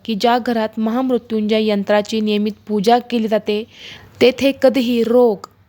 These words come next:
किंवा कुठली संकटं किंवा अडचणी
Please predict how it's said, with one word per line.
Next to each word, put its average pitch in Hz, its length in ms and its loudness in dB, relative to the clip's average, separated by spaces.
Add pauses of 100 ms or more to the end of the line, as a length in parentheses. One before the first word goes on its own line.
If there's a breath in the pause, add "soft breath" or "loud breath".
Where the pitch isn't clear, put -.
(180)
किंवा 220 280 -6
कुठली 233 400 -6
संकटं 220 640 0 (600 soft breath)
किंवा 233 320 2 (120)
अडचणी 214 540 -2